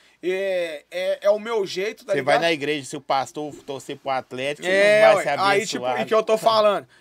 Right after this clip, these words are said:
Speaker 1: E é, e é o que eu tô falando. Eu não faço nada forçado, entendeu, mano? Minha parada eu acho que dá certo é por causa disso mesmo, porque eu sou desse jeito, mano. Eu sou desse jeito aí. E vamos que vamos.
Speaker 2: Ó, isso aqui é legal, por último,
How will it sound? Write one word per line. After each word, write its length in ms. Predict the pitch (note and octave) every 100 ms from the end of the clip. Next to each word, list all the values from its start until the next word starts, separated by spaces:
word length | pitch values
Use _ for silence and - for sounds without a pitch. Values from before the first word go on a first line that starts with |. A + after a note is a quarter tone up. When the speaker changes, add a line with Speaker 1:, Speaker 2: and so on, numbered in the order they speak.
| -
Speaker 1:
E 80 | F3
é, 160 | G3+ F#3+
e 80 | G3
é 80 | G3+
o 60 |
que 80 | F#3+
eu 60 | G#3+
tô 120 | A3
falando. 340 | G#3 G3+ F3+ D3
Eu 180 | F#3 G#3+
não 120 | A3+
faço 340 | - G#3 G#3 G3+
nada 240 | G3 A3
forçado, 580 | A3 G#3+ F3 - F3+ F3+
entendeu, 340 | D#3+ E3+ F#3+ A3
mano? 200 | D#3+ D3
Minha 160 | F3
parada 420 | F3+ F#3+ F3 F3+
eu 100 | G3
acho 200 | F#3+ G3
que 60 | G#3
dá 200 | F#3 E3+
certo 280 | - F#3 G3
é 40 |
por 80 | F#3
causa 220 | G3 G3+
disso 220 | F#3 - -
mesmo, 200 | F3+ F#3+
porque 280 | G#3 G3 - _ -
eu 160 | G3
sou 180 | - C4
desse 300 | B3 B3+ A#3
jeito, 340 | E3+ F3 G3+ E3
mano. 200 | A#2 B2+
Eu 80 | D#3+
sou 180 | -
desse 280 | F3+ F#3 F#3+
jeito 320 | D#3 E3+ E3+
aí. 340 | D#3 D3+ F#3+ F#3 _ _ _ _ -
E 240 | E3 F3
vamos 320 | C3+ F3 G3+
que 100 | G3
vamos. 360 | D#3+ C#3 C#3 A2+ - -
Speaker 2:
Ó, 280 | C#3 A#2
isso 220 | A2+ B2+ D3
aqui 140 | D3
é 80 | C#3
legal, 320 | D#3+ C#3 C3
por 220 | - B2
último, 260 | B2+ C3